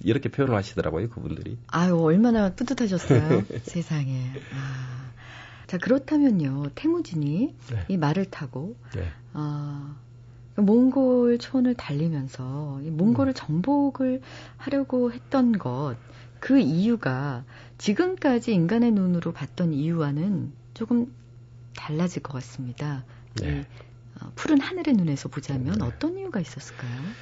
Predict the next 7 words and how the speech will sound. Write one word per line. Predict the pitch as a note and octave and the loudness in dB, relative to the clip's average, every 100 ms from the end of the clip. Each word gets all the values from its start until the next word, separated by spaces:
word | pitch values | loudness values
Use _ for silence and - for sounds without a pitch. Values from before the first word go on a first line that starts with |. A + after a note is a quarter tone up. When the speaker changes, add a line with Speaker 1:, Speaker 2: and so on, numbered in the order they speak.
| - - - | -18 -20 0
Speaker 1:
제가 | C3+ A#2+ A2+ G#2 | 4 8 8 6
몽골 | G2+ G#2+ A#2 B2 A#2+ A2+ G#2 G2 F#2 - | 6 4 4 6 6 6 6 6 4 2
그 | G#2+ F#2+ F2+ F2+ | 2 4 6 6
역사 | G#2 - D3+ D#3 D3+ C#3+ C3+ B2 A#2 G#2 | 4 2 2 4 6 4 4 4 2 2
연구하는 | A#2 A#2 G#2+ F#2+ D#2+ | 2 2 2 2 0
분들에게 | E2+ D#2+ D#2+ - A#1+ D#2 - | -2 0 -2 0 -2 -2 -2
제가 | G2+ F2+ | 0 0